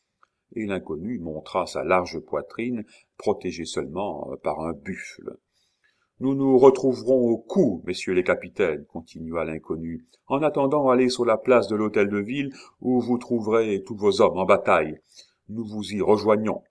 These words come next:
Ah, merci, monseigneur, » dit le prince à l'inconnu. « Vous venez de sauver à la fois la Belgique et la Hollande. »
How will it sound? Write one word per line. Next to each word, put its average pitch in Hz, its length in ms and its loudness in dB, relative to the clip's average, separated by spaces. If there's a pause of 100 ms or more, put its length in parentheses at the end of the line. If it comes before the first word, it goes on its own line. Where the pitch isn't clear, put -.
(600)
Ah, 127 100 -10 (160)
merci, 95 380 -6
monseigneur, » 87 640 -2
dit 85 180 -12
le 82 140 -4
prince 85 340 -4
à 82 60 -4
l'inconnu. « 90 520 -4 (420)
Vous 120 140 -8
venez 123 240 0
de 120 120 2
sauver 127 320 6
à 120 40 6
la 123 120 6
fois 123 300 2
la 110 100 4
Belgique 123 520 0
et 110 120 -2
la 107 140 6
Hollande. » 90 520 6